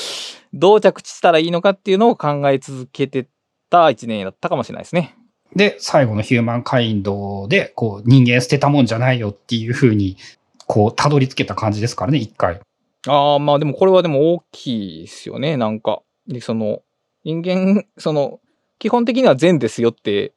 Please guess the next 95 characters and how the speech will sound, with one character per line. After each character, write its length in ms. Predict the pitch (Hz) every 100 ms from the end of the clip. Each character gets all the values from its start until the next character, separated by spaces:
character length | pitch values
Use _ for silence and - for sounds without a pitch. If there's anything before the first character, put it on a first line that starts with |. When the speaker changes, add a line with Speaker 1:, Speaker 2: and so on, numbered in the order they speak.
| _ -
Speaker 1:
い-、 220 | 143 - -
そ 140 | - 135
の、 100 | -
<laughs> 100 | -
言 180 | 151 196
う 80 | 254
の 100 | 185
は 100 | 123
た 120 | 156
や 100 | 156
す 120 | -
い 60 | 127
で 80 | 120
す 80 | -
け 80 |
ど、 120 | 123 123
で 80 |
も、 180 | 139 120 - - -
そ 160 | - 233
れ 100 | 240
を 60 | 208
ベ 200 | 226 233
ー 40 |
ス 120 | 240
に 120 | 226
シ 160 | 208 214
ス 80 | -
テ 100 | 220
ム 100 | 208
を 60 |
組 220 | - 131 131
む 40 |
っ 20 |
て、 340 | 139 - 110 - _ -
や 100 | 160
っ 20 |
ぱ 140 | 160 135 -
あ 100 | 165
る 60 | 147
種 100 | 117
の 40 |
大 200 | 139 143
胆 180 | 147 139
さ 100 | 131
が 280 | 127 127 - 247
必 220 | 151 - 156
要 60 |
で 80 | 147
す 80 | -
け 100 | -
ど、 240 | 107 - _ _ -
で 80 | 185
も 60 | 175
ま 120 | 165
あ、 160 | - -
そ 220 | - 202
う 20 |
な 120 | 160 120
ん 120 | 101
だ 100 | 107
ろ 140 | 104
う 20 |
な 120 | 113 135
と、 220 | 113 _ _
そ 180 | 156 147
う 20 |
な 100 | 127
ん 80 | 117
だ 120 | 120
ろ 120 | 127
う 20 |
な 140 | 143 185
と 80 | 104
い 60 |
う 60 | 92
ふ 60 |
う 20 | 104
に 60 |
は 60 | 92
思 140 | 113
い 20 |
ま 100 | 92
す。 220 | - - -
Speaker 2:
う 60 |
ん。 640 | 147 143 131 113 95 80 - _ _ -
で 120 | 120
す 140 | -
ね。 220 | 98 - _
ま 240 | 135 120 -
あ、 40 |
来 160 | 113 120
年 260 | 120 120 123
も、 240 | 160 - _ _
こ 400 | - 104 95
う、 40 | 95